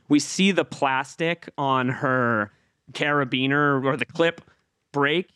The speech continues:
and she, after, uh, Sylvester Stallone tries to save her unsuccessfully, she falls to her death,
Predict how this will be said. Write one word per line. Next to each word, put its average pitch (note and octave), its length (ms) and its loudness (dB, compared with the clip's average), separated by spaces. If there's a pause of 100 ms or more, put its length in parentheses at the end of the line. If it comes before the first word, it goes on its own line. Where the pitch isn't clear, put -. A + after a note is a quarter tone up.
(160)
and C#3 320 -2
she, B2+ 680 2
after, C#3 600 -4
uh, B2 300 -2 (320)
Sylvester D#3 400 -2
Stallone C#3 280 -2
tries C3+ 280 -4
to C3+ 100 -10
save C3+ 240 -2
her B2+ 80 -2
unsuccessfully, B2 680 -4 (280)
she - 240 0
falls B2 420 0
to B2+ 180 -2
her A2+ 120 -4
death, G#2 580 -4